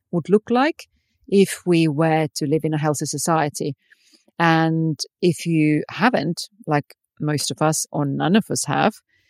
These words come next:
you can go back and relive those stages.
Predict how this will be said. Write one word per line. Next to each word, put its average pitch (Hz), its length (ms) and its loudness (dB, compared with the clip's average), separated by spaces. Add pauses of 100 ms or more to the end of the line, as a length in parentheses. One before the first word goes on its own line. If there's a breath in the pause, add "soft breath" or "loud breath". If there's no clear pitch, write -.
(240)
you 202 120 2
can 208 160 2
go 165 200 4
back 151 440 -2
and 147 340 -2 (200)
relive 147 1120 0
those 127 460 0
stages. - 680 -4